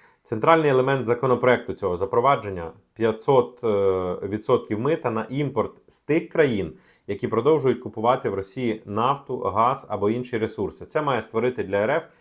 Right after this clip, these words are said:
економічну блокаду, фактично перетворивши її на, е, торгову ізоляцію.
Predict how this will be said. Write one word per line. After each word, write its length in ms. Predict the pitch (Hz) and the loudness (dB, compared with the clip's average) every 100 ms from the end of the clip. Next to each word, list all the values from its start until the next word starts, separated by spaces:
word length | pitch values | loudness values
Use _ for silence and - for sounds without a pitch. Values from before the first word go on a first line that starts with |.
| _ | _
економічну 520 | 107 98 123 147 147 127 | -8 0 0 0 -4 -4
блокаду, 440 | 113 113 107 87 | -4 0 0 0
фактично 440 | 92 98 147 127 | -6 -6 -6 -6
перетворивши 600 | 101 101 104 113 147 - | -4 -4 -2 -4 -4 -4
її 140 | 113 107 | -2 -2
на, 340 | 104 120 117 - | -2 -4 -4 -4
е, 200 | 98 95 - _ _ | -2 -2 -6 _ _
торгову 420 | 104 110 139 127 | -2 0 2 2
ізоляцію. 720 | 113 110 101 87 - 82 78 | 2 0 0 -2 -8 -12 -12